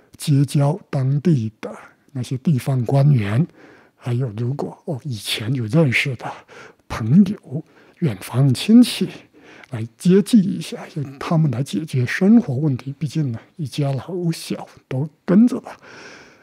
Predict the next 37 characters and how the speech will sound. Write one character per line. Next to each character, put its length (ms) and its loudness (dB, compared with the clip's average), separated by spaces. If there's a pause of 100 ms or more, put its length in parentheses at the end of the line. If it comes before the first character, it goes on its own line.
(240)
但 120 6
是 140 0
在 180 0
这 140 4
种 100 8
情 220 0
况 160 0
下， 140 0
你 180 4
一 40 0
个 140 0
地 160 0
方 300 0
也 80 -2
不 160 -6
可 160 -6
能 180 -2
说 360 -6
待 180 0
很 260 -4
长 300 2
的 140 2
时 440 -14
间 320 -4
啊， 80 -8 (180)
你 80 -10
待 200 -2
的 100 0
时 200 -4
间 160 -2
太 180 -6
长 260 -8
了， 220 -4 (640)
接 200 -4
待 220 0
的 140 -6
人 120 -6